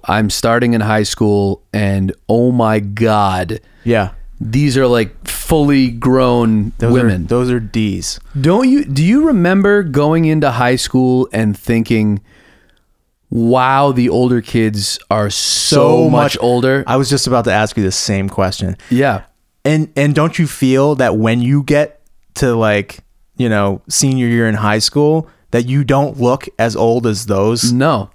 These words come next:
Speaker 2: those kids did?
Speaker 1: Yeah.
Speaker 2: And it's, it's such a weird phenomenon.
Speaker 1: It really is strange.
Speaker 2: Yeah. You
Speaker 1: Be-
Speaker 2: think, like, "Oh, is our generation, like, like, way worse? Are we just look younger than the other generation?" or something like that? But
Speaker 1: The
Speaker 2: I don't know.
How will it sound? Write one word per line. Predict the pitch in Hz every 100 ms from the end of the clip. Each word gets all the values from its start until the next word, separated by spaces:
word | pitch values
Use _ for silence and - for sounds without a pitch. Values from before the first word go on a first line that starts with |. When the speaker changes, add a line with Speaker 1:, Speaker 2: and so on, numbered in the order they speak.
| -
Speaker 2:
those | 123 120 120 110
kids | - 117 110
did? | 101 107 123
Speaker 1:
Yeah. | 120 180 110 - _ _ -
Speaker 2:
And | 147 151 143 _ _ _ _ _ -
it's, | 175 - -
it's | 170 151
such | - 202
a | 202
weird | 175 175 170
phenomenon. | - 131 110 151 104 80 92 -
Speaker 1:
It | 135 139
really | 165 240 202
is | 151 127
strange. | - 190 151 107 98 -
Speaker 2:
Yeah. | 123 107 92 107
You | 143
Speaker 1:
Be- | 170
Speaker 2:
think, | 185 175
like, | 131 147
"Oh, | 190 127
is | 135 135
our | 180
generation, | 165 147 147 127 143 170 160 135
like, | 113 110 - - - - - - -
like, | 120 107 104
way | 113
worse? | 139 110 170 -
Are | 113
we | 123 156
just | 117 135 - _ -
look | 120 143 -
younger | 175 196 226
than | 214 214
the | 214
other | 220 226
generation?" | 233 233 226 233 - 285 262
or | 127
something | - 156 160
like | 165
that? | 165 170
But | 127 156 175 -
Speaker 1:
The | 151
Speaker 2:
I |
don't | 123
know. | 107